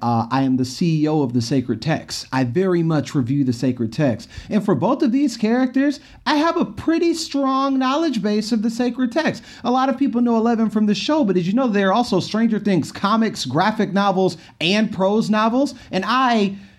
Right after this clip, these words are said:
am engaged with all of those mediums.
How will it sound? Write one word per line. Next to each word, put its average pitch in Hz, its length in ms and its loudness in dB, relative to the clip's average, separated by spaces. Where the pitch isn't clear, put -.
am 196 200 2
engaged 170 580 2
with 131 340 0
all 156 320 2
of 120 140 0
those 131 280 2
mediums. 123 640 0